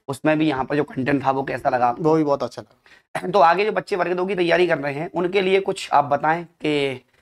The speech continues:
Speaker 1: तांडव क्लासेस पर किस तरीके से तैयारी कराई जाती है और तांडव क्लासेस से आखिर बच्चे क्यों जुड़ते हैं?
Speaker 2: अब देखो, सफलता की कहानी लंबी है। यहाँ से बहुत से, अ, जो स्टूडेंट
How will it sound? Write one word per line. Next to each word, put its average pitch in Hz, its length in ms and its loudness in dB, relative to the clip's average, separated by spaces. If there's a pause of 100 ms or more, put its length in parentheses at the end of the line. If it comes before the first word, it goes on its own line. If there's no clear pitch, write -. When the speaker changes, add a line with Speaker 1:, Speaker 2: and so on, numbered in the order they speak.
(200)
Speaker 1:
तांडव 196 260 2
क्लासेस 196 340 2
पर 196 140 -8
किस - 240 -12
तरीके 165 300 -2
से 170 100 -4
तैयारी 143 360 -2
कराई 135 220 -2
जाती 139 280 -2
है 147 100 -4
और 147 60 -6
तांडव 139 340 0
क्लासेस 135 300 -2
से - 100 -2
आखिर 131 220 0
बच्चे 131 280 -6
क्यों 185 220 2
जुड़ते 123 300 -8
हैं? - 160 -20 (760)
Speaker 2:
अब 190 60 -6
देखो, 185 240 2
सफलता 156 460 0
की 190 120 -2
कहानी 185 580 0 (220)
लंबी 156 320 2
है। 175 240 4
यहाँ 143 180 0
से 180 120 0
बहुत 143 240 2
से, 180 220 2
अ, 151 600 -6
जो 143 160 0
स्टूडेंट 160 340 2